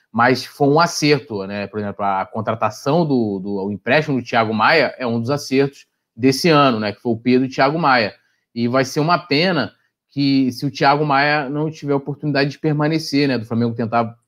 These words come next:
é, fazer alguma compra e tal. Então, eu torço pra que ele consiga voltar antes e mostrar, é, né, pra direção, falar, "Ó, eu tenho condições de permanecer", e, e, e a gente, porque, é, realmente demonstrou, é, assim,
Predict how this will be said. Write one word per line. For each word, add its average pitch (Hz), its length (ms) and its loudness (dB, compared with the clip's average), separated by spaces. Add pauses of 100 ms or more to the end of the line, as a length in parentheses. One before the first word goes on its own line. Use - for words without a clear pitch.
(100)
é, 113 140 -4
fazer 113 320 -2
alguma 113 340 -2
compra 120 360 -2
e - 20 -8
tal. 113 400 0 (260)
Então, 131 320 2
eu 135 80 2
torço 151 300 0
pra 147 140 0
que 151 100 -6
ele 143 100 0
consiga 196 480 0
voltar 160 360 2
antes 160 460 0 (200)
e 147 60 -8
mostrar, 156 800 2
é, 117 520 -2 (280)
né, 113 140 -4
pra 120 160 -2
direção, 131 400 -2
falar, 143 180 0
"Ó, 135 80 4
eu 117 40 0
tenho 131 200 -4
condições 139 600 -4 (420)
de 113 140 -4
permanecer", 123 680 0
e, 127 460 0
e, 104 360 -6
e 104 60 -4
a 107 80 0
gente, 113 460 -6 (320)
porque, 120 640 0
é, 104 300 -2
realmente 117 380 -4
demonstrou, 123 920 0 (280)
é, 104 720 -2 (340)
assim, 107 380 -6